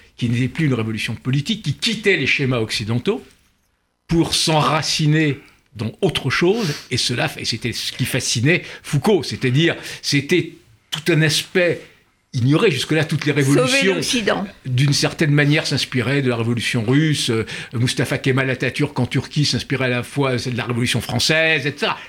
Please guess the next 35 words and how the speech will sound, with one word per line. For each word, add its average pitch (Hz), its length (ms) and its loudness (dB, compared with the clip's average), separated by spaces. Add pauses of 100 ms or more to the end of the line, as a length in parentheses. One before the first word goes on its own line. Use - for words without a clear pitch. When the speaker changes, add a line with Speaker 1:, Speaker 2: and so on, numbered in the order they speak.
Speaker 1:
Là, 175 200 0
on 143 100 0
était 147 440 2
justement 147 500 -4 (240)
le, 110 240 -4
l'autre. - 540 0 (180)
C'était 123 300 -2
l'autre 170 340 2
absolu, 143 480 -2 (180)
d'où 139 120 0
cette 123 200 -4
fascination 127 680 -4
et - 20 -4
cette - 240 -10
idée 143 300 -2 (200)
que - 60 -12
quelque 131 320 -4
chose 147 200 0
de 120 60 0
complètement 143 440 -2
nouveau 123 340 2
allait 127 160 2
naître. 139 300 -2 (420)
Speaker 2:
Alors, 202 240 2
je 202 80 -2
vais, 202 380 2
euh, 165 560 2 (440)
parler, 175 680 2
euh, - 40 -6 (200)
du, 151 640 2
de 190 120 4
moi, 214 300 6 (180)
<laughs> - 160 -4
d'une 269 240 2
expérience, 208 540 2